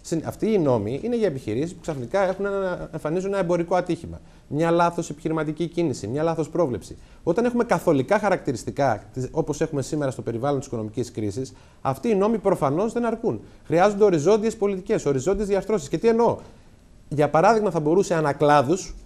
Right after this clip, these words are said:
να έβγαινε η πολιτεία και να έλεγε: "Κλάδος αυτοκινήτου, ρυθμίζονται τα χρέη με αυτόν τον τρόπο.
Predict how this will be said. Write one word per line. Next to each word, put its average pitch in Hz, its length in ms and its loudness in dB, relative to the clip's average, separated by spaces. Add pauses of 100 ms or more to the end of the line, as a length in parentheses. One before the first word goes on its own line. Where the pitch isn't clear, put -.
(420)
να 190 160 2
έβγαινε 160 360 2
η 123 60 0
πολιτεία 127 420 -2
και 202 100 -2
να 196 120 2
έλεγε: 104 420 0
"Κλάδος 208 320 6
αυτοκινήτου, 185 580 0 (220)
ρυθμίζονται 175 600 2
τα 135 120 -2
χρέη 190 420 2
με 175 100 0
αυτόν 190 180 4
τον 185 100 4
τρόπο. 117 340 2